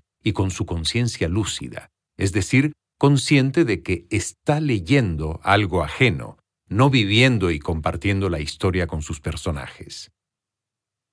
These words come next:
Este fracaso se advierte cuando el lector siente un abismo que el novelista no consigue cerrar a la hora de escribir su historia, entre aquello que cuenta y las palabras con que está contándolo.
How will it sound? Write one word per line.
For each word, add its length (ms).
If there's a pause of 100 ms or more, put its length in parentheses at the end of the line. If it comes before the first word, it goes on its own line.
(680)
Este 240
fracaso 680
se 220
advierte 640
cuando 340
el 80
lector 400
siente 460
un 200
abismo 460
que 160
el 120
novelista 640
no 160
consigue 520
cerrar 560 (220)
a 120
la 120
hora 220
de 140
escribir 520
su 140
historia, 680 (240)
entre 360
aquello 360
que 140
cuenta 520
y 120
las 160
palabras 500
con 180
que 80
está 260
contándolo. 800